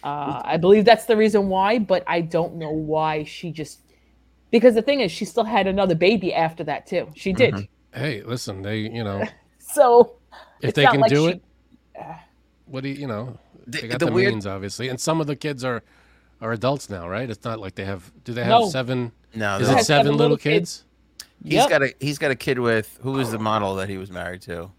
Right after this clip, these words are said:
Speaker 3: So how many total does he have?
Speaker 2: He's got, Ireland is the d-, adult. She,
Speaker 1: Yeah.
Speaker 2: he's
Speaker 3: Ireland's the adult.
Speaker 2: Yeah.
Speaker 3: And, and then the rest of them are all kids, or all
Speaker 2: Yeah.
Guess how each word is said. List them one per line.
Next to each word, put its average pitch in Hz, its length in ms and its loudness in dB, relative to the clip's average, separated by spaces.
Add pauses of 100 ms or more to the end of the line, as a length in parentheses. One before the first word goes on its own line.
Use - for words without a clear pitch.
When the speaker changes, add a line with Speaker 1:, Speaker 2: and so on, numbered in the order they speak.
(280)
Speaker 3:
So - 180 -14
how 165 160 -8
many 175 180 -2
total 170 340 -4
does 90 200 -10
he 90 120 -10
have? 80 320 -14 (500)
Speaker 2:
He's 117 220 -8
got, 123 260 -4
Ireland 123 540 2
is 104 140 -8
the 107 140 -6
d-, 95 200 -16
adult. 98 480 -8 (100)
She, - 220 -14
Speaker 1:
Yeah. 160 140 -4
Speaker 2:
he's 120 120 -4
Speaker 3:
Ireland's 131 300 -2
the 139 80 -4
adult. 107 360 -6 (440)
Speaker 2:
Yeah. 90 200 -14 (460)
Speaker 3:
And, 104 380 -14
and 110 140 -6
then 113 500 -6
the 123 100 -2
rest 123 260 0
of 123 60 -4
them 120 140 -2
are 117 100 0
all 117 160 0
kids, 123 340 -10
or 113 80 -8
all 107 180 -6
Speaker 2:
Yeah. - 100 -14